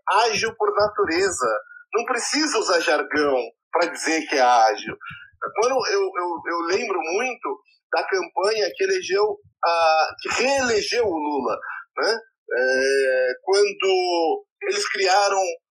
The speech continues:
o slogan, "Deixa o homem trabalhar". O que que foi isso? Foi um negócio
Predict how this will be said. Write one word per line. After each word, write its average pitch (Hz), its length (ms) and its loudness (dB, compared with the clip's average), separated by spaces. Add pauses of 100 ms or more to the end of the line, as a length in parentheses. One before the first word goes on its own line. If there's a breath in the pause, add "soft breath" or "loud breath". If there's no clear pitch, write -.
(160)
o 330 800 -8 (140)
slogan, 175 480 0 (160)
"Deixa - 380 0
o 208 140 4
homem 202 200 0
trabalhar". 180 540 4
O 147 40 -4 (460 loud breath)
que 359 160 0
que 392 140 2
foi 277 280 2
isso? 311 380 -2
Foi 247 140 2
um 262 60 -4
negócio 254 380 -2